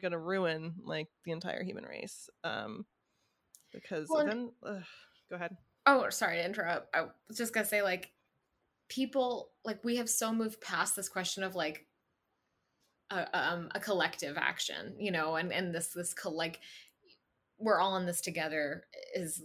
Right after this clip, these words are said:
Speaker 2: completely lost. And so people are just like, "Well, I, we did what we were supposed to do and we're done." Or, like,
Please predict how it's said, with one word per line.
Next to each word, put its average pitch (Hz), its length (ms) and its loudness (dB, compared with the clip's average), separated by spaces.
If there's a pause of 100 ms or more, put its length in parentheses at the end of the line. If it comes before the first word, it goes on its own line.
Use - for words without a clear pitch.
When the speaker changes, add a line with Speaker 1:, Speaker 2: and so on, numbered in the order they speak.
(120)
Speaker 2:
completely 214 420 2
lost. 147 720 2
And 196 200 0
so 196 100 -2
people 190 280 -2
are 180 80 4
just 180 220 0
like, 160 220 -2
"Well, 175 100 2
I, 185 200 6
we 220 180 2
did 196 260 2
what 165 220 0
we 170 80 -2
were 160 80 -2
supposed 175 300 0
to 175 60 -6
do 170 340 0
and 156 200 -4
we're 151 140 0
done." 147 360 0
Or, 131 160 -2
like, 151 300 -4